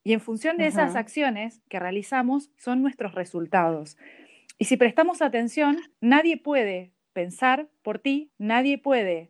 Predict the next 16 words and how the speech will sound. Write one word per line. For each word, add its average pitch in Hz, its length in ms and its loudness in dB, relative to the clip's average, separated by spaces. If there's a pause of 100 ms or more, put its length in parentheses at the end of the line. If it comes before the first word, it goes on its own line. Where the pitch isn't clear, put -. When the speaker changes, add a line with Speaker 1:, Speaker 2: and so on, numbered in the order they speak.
Speaker 1:
tener 202 320 0
una 226 140 -2
emoción 208 480 -8
por 202 160 -8
ti, 240 360 -6
nadie 254 300 6
puede 240 260 4
actuar 262 440 -2
por 208 180 -6
ti, 175 300 -12 (180)
y 202 80 -8
por 170 140 -2
lo 175 140 0
tanto, 226 480 2 (120)
el 175 100 -4
resultado 180 720 2